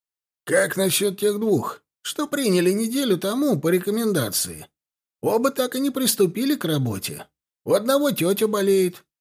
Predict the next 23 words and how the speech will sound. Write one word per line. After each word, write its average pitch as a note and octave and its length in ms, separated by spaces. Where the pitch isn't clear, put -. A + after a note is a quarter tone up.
у F3 120
другого G#3+ 540
нет E3 260
вдохновения». F3+ 960
«У G#2+ 80
них D3+ 240
испытательный D3+ 680
срок», — D#3 460
напомнил G#2 640
я. F2+ 340
«Испытаний F#3 600
не A2+ 140
выдержали. B2 640
Считай E3+ 460
их B2+ 80
ботами, E2+ 500
просто D#3+ 360
удали». E2+ 440
Он A#3 260
буркнул. A#2 600
«Боты E4 520
хоть D#3 320
исполнительные, E3+ 1160